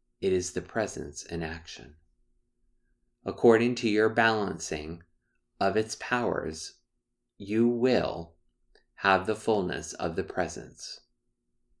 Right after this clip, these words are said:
When we call the presence into action, it compels divine love, wisdom, and power in balanced action.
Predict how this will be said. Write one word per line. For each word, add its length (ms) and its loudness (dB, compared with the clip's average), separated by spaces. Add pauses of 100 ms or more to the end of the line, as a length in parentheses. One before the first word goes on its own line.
(1400)
When 380 2
we 140 2
call 300 -2
the 100 4
presence 480 -4
into 260 -6
action, 500 -6
it 120 -10
compels 540 -4
divine 460 -2
love, 300 -4
wisdom, 440 -4
and 100 -6
power 480 -4
in 200 -8
balanced 540 -10
action. 580 -12